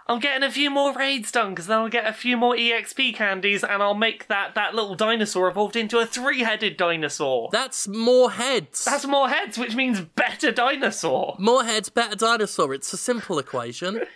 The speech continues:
Speaker 1: <laughs> That's, that is how the maths work.
Speaker 2: Yeah. As far as Novembers go, after the initial flurry at the beginning, it's been quite quiet this year.
Speaker 1: Yeah.
Speaker 2: Like,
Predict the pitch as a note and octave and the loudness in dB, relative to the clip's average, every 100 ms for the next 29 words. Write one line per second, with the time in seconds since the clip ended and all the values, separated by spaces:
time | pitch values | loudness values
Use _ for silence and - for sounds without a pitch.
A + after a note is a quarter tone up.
0 | - - - _ - C4 C4+ - A#3 B3 | -18 -20 -20 _ -4 -4 -4 -2 -2 0
1 | A#3 B3 B3 A3+ C#4 D4+ - - G3 F#3+ | 0 2 0 2 0 -2 -6 -4 0 0
2 | G3+ B3 D#4 C4 - _ - - G4 - | 0 0 0 -2 -8 _ -20 -18 -18 -2
3 | - - A#4 A4+ E4 C4 A#3+ C#4 A#3 F#3+ | 0 4 4 4 2 2 2 2 -2 -4
4 | E3+ D3 A#2+ B2 C3+ _ _ _ G#3 D4+ | 0 0 0 -10 -18 _ _ _ 0 0
5 | - D4+ C4+ G#3 G#3 - G3+ - G3 F3+ | -2 -2 0 0 -2 -4 -6 -2 0 0
6 | E3+ C#3+ D3 D#3 G3 D#3+ F#3+ - F4+ D#4 | 0 -4 -4 -2 0 -2 -4 -6 -6 -2
7 | G3+ D#3+ - A#3+ D#4 D4+ D3+ - B2 - | -2 -2 -6 -2 0 0 -4 -8 -16 -16
8 | - - - B3 F4+ G4+ F4 A#3 | -18 -18 -12 -8 -2 0 2 2